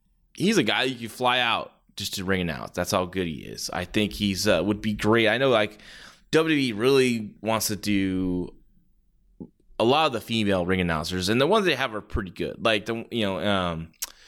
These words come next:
N X T U K has a good one, though she doesn't, they don't really show her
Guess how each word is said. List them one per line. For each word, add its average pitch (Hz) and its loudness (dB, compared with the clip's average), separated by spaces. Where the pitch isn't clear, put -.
N 160 4
X 170 -2
T 180 -4
U 165 -2
K 156 2
has 143 -4
a 131 -8
good 127 0
one, 127 2
though 104 4
she - -4
doesn't, 113 -4
they 117 0
don't 135 0
really 139 0
show 107 2
her 104 2